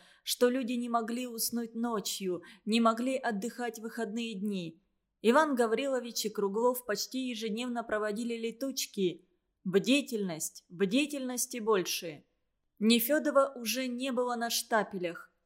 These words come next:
не было и Клары Каплан, но вражеская работа продолжалась.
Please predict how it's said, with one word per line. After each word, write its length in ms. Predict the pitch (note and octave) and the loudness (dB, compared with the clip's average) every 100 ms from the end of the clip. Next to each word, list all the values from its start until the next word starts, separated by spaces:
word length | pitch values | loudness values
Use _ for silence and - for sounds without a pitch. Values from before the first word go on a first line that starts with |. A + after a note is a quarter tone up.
| - | -2
не 300 | G#3 A#3+ C4 | 2 4 4
было 240 | C4 B3+ | 4 2
и 180 | - B3 | -2 -10
Клары 400 | - A#3+ A#3 A3+ | -6 0 2 0
Каплан, 640 | A3+ A3+ A3 G#3+ E3+ E3 - _ _ | -2 -6 -2 0 0 -4 -14 _ _
но 160 | G3 A3+ | 2 4
вражеская 680 | A#3 A#3 A3 G#3+ - G#3 G3 | 6 4 2 -4 0 0 0
работа 560 | G3 A#3 B3 A3+ A3 _ _ | 0 0 0 -2 -6 _ _
продолжалась. 1000 | A#3 A3+ A3 A3 G3+ G3 E3+ D#3+ - - | 0 2 2 0 0 -2 -2 -6 -8 -8